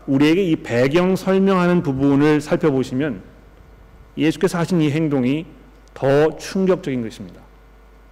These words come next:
그렇죠? 자기가 세상을 떠나 아버지께로 돌아갈 때가 된 것을 아시고 또 아버지께서 모든 것을 자기 손에 맡기신 것과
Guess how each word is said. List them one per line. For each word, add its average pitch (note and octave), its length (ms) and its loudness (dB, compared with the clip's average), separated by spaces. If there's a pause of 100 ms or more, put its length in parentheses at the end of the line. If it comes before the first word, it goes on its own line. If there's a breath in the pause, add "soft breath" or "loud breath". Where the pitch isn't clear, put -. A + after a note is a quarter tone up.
(360)
그렇죠? - 200 -20 (840 loud breath)
자기가 F#3 460 4
세상을 G3 500 2
떠나 E3+ 600 0 (120)
아버지께로 F3 920 2
돌아갈 D3+ 480 0
때가 D#3+ 240 2
된 C#3+ 180 2
것을 C#3+ 240 0
아시고 G#2+ 680 -6 (2000 soft breath)
또 D#3 140 4
아버지께서 F3+ 600 2
모든 G#3+ 720 4
것을 F#3+ 300 4
자기 D#3+ 260 0
손에 F3+ 260 0
맡기신 D3 680 2
것과 B2 560 0